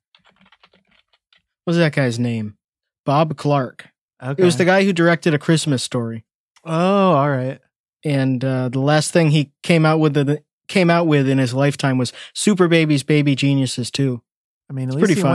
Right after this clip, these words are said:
Speaker 1: funny.
Speaker 2: out on a high note, you know? I do think an all baby pop group is probably the way to go. <laughs> And because they can't speak,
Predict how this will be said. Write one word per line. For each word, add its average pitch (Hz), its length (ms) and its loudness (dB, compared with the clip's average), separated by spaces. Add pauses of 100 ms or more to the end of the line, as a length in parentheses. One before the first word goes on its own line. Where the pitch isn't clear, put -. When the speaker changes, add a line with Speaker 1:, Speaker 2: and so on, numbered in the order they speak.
Speaker 1:
funny. - 20 2
Speaker 2:
out 175 140 0
on 165 120 -2
a 160 60 -2
high 156 220 -2
note, 151 340 -6
you 127 140 -8
know? 135 260 -6 (640)
I 147 100 -4
do 208 140 -4
think 220 200 -4
an 190 60 -2
all 165 280 2
baby 151 400 0
pop 143 340 -4
group 135 360 -4 (360)
is 139 120 -10
probably 147 520 -2
the 131 140 -4
way 127 160 -4
to 123 80 -6
go. 120 520 -10
<laughs> - 40 -20 (480)
And 220 140 4
because 240 360 2
they 240 120 -4
can't 233 260 -4
speak, 190 400 -2